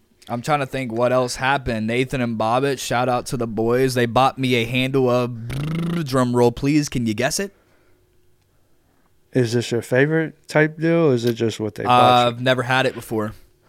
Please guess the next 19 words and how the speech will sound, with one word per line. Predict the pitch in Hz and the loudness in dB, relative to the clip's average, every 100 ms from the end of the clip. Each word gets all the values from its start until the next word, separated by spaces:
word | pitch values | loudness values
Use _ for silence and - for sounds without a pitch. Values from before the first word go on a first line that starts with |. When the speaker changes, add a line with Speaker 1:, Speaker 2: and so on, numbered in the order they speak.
| _ _ _ _ _ _ _ - | _ _ _ _ _ _ _ -8
Speaker 2:
Oh, | 113 110 | -8 -6
shit. | 107 110 107 | -8 -8 -6
That | 117 113 | -4 -4
could | 107 | -6
be | 107 117 | -4 -4
anything | 123 107 - 101 107 | -4 -6 -10 -12 -12
then. | 107 110 _ _ _ _ _ _ _ - | -12 -16 _ _ _ _ _ _ _ -14
Speaker 1:
Hold | 110 131 | -10 -8
up | 85 | -8
now. | 90 117 _ _ _ _ _ _ _ _ _ _ _ _ - | -10 -10 _ _ _ _ _ _ _ _ _ _ _ _ -4
Speaker 2:
What? | 120 - - - _ _ _ _ - | -2 -4 -12 -20 _ _ _ _ -6
Speaker 1:
Take | 160 160 | -2 0
a | 160 | 0
wa-, | 143 147 | -2 -2
it's | 139 | 0
a | 143 | 0
popular, | - 147 143 143 139 127 110 | 2 2 2 2 2 2 0
uh, | 123 113 110 | 0 2 2
liquor. | 110 110 107 90 | 0 -2 -4 -10